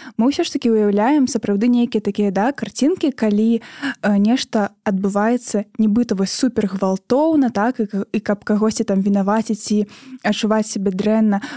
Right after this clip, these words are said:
павінна здарыцца нейкая жорсткая сітуацыя, не ведаю, там, незнаёмы мужык да цябе жорстка каціў, ты сябе адчувала жудасна ў працэсе, у пачатку, пасля, э, не магла, не ведаю, даць нармальна нейкі супраціў. Але сапраўды, напэўна,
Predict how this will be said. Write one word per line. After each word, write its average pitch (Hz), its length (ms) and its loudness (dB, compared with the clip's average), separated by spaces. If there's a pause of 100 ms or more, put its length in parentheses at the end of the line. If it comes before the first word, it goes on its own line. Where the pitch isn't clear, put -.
(100)
павінна 214 340 2
здарыцца 214 480 0
нейкая 208 320 2
жорсткая 220 460 0
сітуацыя, 214 480 0
не 208 100 2
ведаю, 202 240 2
там, 190 160 0
незнаёмы 220 640 2
мужык 220 420 2
да 214 80 -4
цябе 208 320 0
жорстка 202 460 -2
каціў, 269 500 0
ты 233 140 0
сябе 196 260 0
адчувала 196 540 0
жудасна 233 580 2
ў - 60 0
працэсе, 269 640 0
у - 80 -6
пачатку, 240 760 0
пасля, 262 680 0 (500)
э, 208 540 2
не 214 180 4
магла, 220 520 2
не 214 180 2
ведаю, 202 320 2
даць 208 340 0
нармальна 202 400 2
нейкі 196 760 0
супраціў. 220 580 0 (480)
Але 226 300 2
сапраўды, 214 500 0
напэўна, 247 460 2